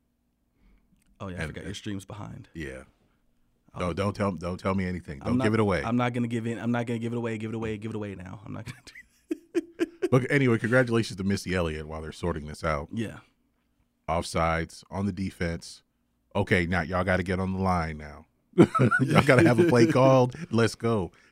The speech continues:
Speaker 2: But, 'cause they have no timeouts.
Speaker 1: Yeah.
Speaker 2: But anyway, um, I'd spike it, run one play. If you don't get it,
Speaker 1: Field
Speaker 2: kick the
Speaker 1: goal.
Speaker 2: field goal.
Speaker 1: Yeah.
Speaker 2: That's what, that's what I think.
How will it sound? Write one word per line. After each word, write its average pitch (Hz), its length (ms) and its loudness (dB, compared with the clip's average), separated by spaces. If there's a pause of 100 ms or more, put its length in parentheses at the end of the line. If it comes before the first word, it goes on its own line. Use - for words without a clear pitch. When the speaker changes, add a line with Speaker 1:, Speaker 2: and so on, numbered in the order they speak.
(100)
Speaker 2:
But, 87 300 -2
'cause 92 100 -8
they 92 80 0
have 98 160 4
no 95 100 0
timeouts. 80 380 -6 (180)
Speaker 1:
Yeah. 107 140 -8
Speaker 2:
But 113 80 4
anyway, 85 340 -2 (680)
um, 82 600 -2 (1400)
I'd 90 140 0
spike 95 360 0
it, 101 200 0
run 78 260 -6
one 87 220 -4
play. 92 420 -2 (120)
If - 120 -18
you 85 80 -4
don't 82 220 -6
get 87 180 -4
it, 87 140 -8 (240)
Speaker 1:
Field 107 160 -4
Speaker 2:
kick 104 40 -10
the 104 60 -8
Speaker 1:
goal. 107 80 -4
Speaker 2:
field 76 220 -2
goal. 67 200 -12
Speaker 1:
Yeah. 101 140 -10 (120)
Speaker 2:
That's 76 200 -12
what, 71 200 -12
that's 71 200 -16
what 69 100 -16
I 69 80 -14
think. - 200 -20